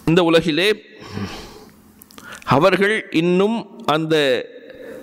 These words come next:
கட்டுக்குள் இருக்கிறார்கள்னு பொருள். அபேதம் தெரிய வேண்டும், அபேதத்தில் இருக்க வேண்டும். உள்ள, இந்த பிரம்மத்தில் எந்த விதமான பேதமும் கிடையாது. இந்த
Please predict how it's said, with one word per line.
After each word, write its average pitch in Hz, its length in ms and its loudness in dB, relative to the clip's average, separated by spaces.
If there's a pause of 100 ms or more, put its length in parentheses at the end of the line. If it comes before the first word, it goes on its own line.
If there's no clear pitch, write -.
(200)
கட்டுக்குள் 190 540 -2
இருக்கிறார்கள்னு 160 720 -6
பொருள். - 200 -10 (2250)
அபேதம் 240 640 4
தெரிய 175 280 0
வேண்டும், 120 300 -4
அபேதத்தில் 208 580 -4
இருக்க 175 200 -8
வேண்டும். 143 280 -6
உள்ள, - 220 -4 (160)
இந்த 131 140 -2 (180)
பிரம்மத்தில் 208 580 -4
எந்த 175 180 -6
விதமான 208 400 -4 (180)
பேதமும் 226 520 -2
கிடையாது. 160 360 -4 (2000)
இந்த 135 120 4